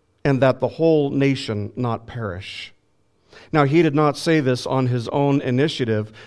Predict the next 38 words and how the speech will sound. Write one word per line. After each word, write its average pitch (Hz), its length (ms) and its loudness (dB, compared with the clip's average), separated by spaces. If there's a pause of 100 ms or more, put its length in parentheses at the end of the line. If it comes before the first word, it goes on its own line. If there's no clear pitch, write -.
but 160 360 2
being 147 320 2
high 127 200 0
priest 190 380 0
that 156 160 0
year, 151 260 -2 (180)
he 165 120 -2
prophesied 147 680 0
that 120 120 -4
Jesus 123 500 -2
was 127 140 -4
going 127 340 -2
to 123 120 -6
die 117 340 -2
for 113 560 -6
the 120 140 -6
nation, 110 580 -6 (300)
and 139 120 2
not 139 280 2
for 139 200 2
the 127 120 0
nation 135 440 0
only, 131 360 0
but 123 160 0
in 127 120 -2
order 131 260 -2
that 120 180 -2
he 151 240 -2
might 139 320 0
also 135 420 -2
gather 131 420 -2
together 117 520 -4 (280)
into 147 300 0
one 123 460 0 (180)
the 139 120 -2
children 151 440 0
of 113 140 -2
God 113 400 -2